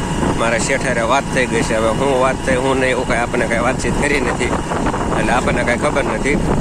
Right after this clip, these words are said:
પણ ઓફિસે જઈને ખબર પડે શું છે, શું નહીં, એ ભાઈની મેટર.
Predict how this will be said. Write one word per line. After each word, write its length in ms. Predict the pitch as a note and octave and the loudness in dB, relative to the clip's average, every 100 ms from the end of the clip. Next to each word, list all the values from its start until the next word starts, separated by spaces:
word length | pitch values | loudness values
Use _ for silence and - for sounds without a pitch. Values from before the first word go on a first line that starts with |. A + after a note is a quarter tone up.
| - - - | 0 0 0
પણ 140 | A2 | 0
ઓફિસે 540 | G#2+ C3+ - - B2 | 2 2 0 0 0
જઈને 120 | B2 A2+ | 0 0
ખબર 220 | A#2 A#2+ | 0 0
પડે 260 | A#2 C3+ | 0 0
શું 320 | A#2 A2+ A#2+ A2 | 0 0 0 0
છે, 120 | A#2+ | 0
શું 380 | G#2+ A2 G#2+ G#2+ | 0 0 0 0
નહીં, 100 | G#2 - - - - - - - - - - - - - - - - | -2 -2 -2 -2 0 0 -2 -2 -4 -4 -2 0 0 0 0 0 0
એ 100 | B2 | 0
ભાઈની 400 | B2 A#2+ B2+ A2 | 2 0 0 0
મેટર. 320 | A2 A#2 G2+ | 0 0 0